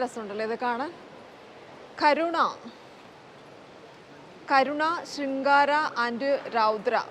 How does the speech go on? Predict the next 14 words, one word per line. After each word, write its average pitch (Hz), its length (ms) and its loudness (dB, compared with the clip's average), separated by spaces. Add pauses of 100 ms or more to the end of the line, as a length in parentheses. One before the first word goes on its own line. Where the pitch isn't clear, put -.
(100)
ഓ, - 20 -2 (140)
അതാണ്. 214 320 -2 (680)
ഇത് 208 80 -4 (120)
കരുണ, 233 280 0 (580)
അത് 240 100 -4 (100)
ശൃംഗാര, 247 580 0 (720)
അത് 226 220 -2
രൗദ്ര. 202 400 -2 (4000)
ഇവിടെ 330 240 -2
എല്ലാം 330 240 0
അങ്ങനെ 311 240 -6
ഓരോ 302 160 -2 (100)
വർക്ക് 262 380 -2
ചെയ്തിട്ടുണ്ട്. 254 460 -4